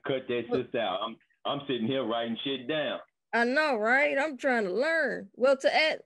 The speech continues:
Speaker 2: till she gets back, to add to what she's saying for our audience,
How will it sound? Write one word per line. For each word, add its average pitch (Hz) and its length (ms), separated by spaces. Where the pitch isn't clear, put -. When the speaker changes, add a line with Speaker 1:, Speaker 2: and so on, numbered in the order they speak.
Speaker 2:
till 285 160
she 277 160
gets 254 220
back, 254 280
to - 120
add 302 280
to 302 80
what 277 180
she's 262 340
saying 254 380
for 226 120
our 208 200
audience, 196 520